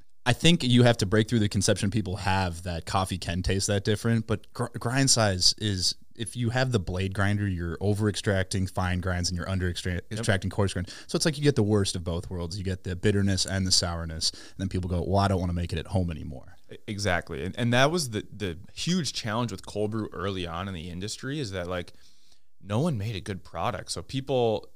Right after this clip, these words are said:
Speaker 2: in the bottled space, at least, like, coffee shops have always been good. Fresher coffee tastes better,
Speaker 1: Yeah.
Speaker 2: right? And they have a commercial grinder, so it's gonna taste good. But everyone early in the cold brew space, it just generally tastes like shit. And
Speaker 1: What,
Speaker 2: people,
Speaker 1: what,
Speaker 2: like,
Speaker 1: what year
Speaker 2: left
Speaker 1: was this that you, you were all starting to recipe
Speaker 2: Twenty,
Speaker 1: formulate?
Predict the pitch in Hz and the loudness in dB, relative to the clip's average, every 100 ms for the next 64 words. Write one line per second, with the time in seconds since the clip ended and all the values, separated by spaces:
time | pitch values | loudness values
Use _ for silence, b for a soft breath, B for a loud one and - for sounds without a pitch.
0 | - 113 101 90 87 95 90 82 - 85 | -10 -4 -4 -2 -2 -2 -4 -6 -10 -10
1 | - - 62 85 - 90 131 151 - 151 | -10 -10 -8 -8 -8 -6 -4 -4 -2 -4
2 | - 101 101 95 98 92 120 90 85 - | -4 -2 -2 -2 -4 -4 -2 -4 -6 -14
3 | - 110 95 90 101 90 - 92 - 104 | -10 -6 -6 -4 -4 -4 -6 -8 -4 -4
4 | 87 90 87 101 87 87 82 - - 82 | 0 0 0 -2 -4 -6 -8 -12 -10 -8
5 | - - 95 104 87 - 80 82 80 - | -8 -6 -4 -4 -4 -10 -8 -8 -10 -12
6 | - - 85 - 85 - 90 104 85 - | -10 -8 -8 -8 -10 -8 -2 -2 -2 -8
7 | b b b b b 107 95 113 123 113 | b b b b b -4 0 0 2 2
8 | 98 - 98 101 98 87 82 - 117 117 | 0 -2 0 0 -2 -4 -6 -4 -4 -4
9 | 82 - 85 - - 120 - - - 92 | -8 -8 -8 -8 -10 -10 -12 -14 -10 -8
10 | 101 - 82 - 69 - - 117 87 - | -6 -8 -12 -12 -10 -8 -4 -4 -4 -2
11 | 131 117 151 95 160 117 127 113 92 92 | 0 6 6 6 6 8 10 8 6 2
12 | - 95 85 92 87 95 95 98 95 95 | 2 2 2 0 0 0 2 4 4 4
13 | - 95 90 87 85 - 104 104 107 107 | 2 2 2 0 0 -4 0 2 4 4
14 | 110 95 117 - 87 87 | 2 2 2 2 2 -2